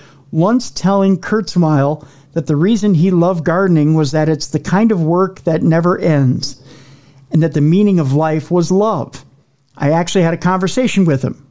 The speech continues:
which felt a lot like talking to him," Kurzweil told Rolling Stone earlier this year.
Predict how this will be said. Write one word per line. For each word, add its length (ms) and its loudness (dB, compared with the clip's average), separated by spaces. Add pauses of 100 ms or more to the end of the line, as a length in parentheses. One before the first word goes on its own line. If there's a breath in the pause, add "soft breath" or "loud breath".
(140)
which 220 -2
felt 260 -2
a 40 2
lot 220 0
like 200 -4
talking 480 -2
to 180 0
him," 100 0
Kurzweil 640 -4
told 240 -2
Rolling 320 0
Stone 380 0
earlier 380 2
this 240 -2
year. 420 0